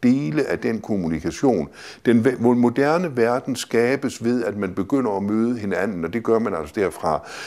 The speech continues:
en gang i, øh, øh, fe-, femtenhundredetallet. Og den stadige, øh, øh, øh, f-, øh, forståelse er baggrunden for den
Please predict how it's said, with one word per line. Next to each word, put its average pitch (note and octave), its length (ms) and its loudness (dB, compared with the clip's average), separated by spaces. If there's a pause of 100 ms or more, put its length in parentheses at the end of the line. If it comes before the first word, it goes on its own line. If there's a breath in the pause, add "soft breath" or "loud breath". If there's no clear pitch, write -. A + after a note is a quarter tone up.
(180 loud breath)
en F2+ 120 0
gang F#2 300 2
i, E2 200 0
øh, D2 220 2 (180)
øh, C#2+ 220 -2 (280)
fe-, G2 220 0
femtenhundredetallet. G2+ 1200 -2 (340 loud breath)
Og A2 180 2
den D#3 220 4
stadige, C#3 760 2 (120)
øh, F2 380 4
øh, E2+ 220 -2 (120)
øh, E2+ 280 2 (340 loud breath)
f-, - 440 -8
øh, F2 160 4
forståelse G2+ 680 -2
er F#2+ 100 -4
baggrunden A#2+ 760 -2
for G2+ 100 -4
den C3 400 -4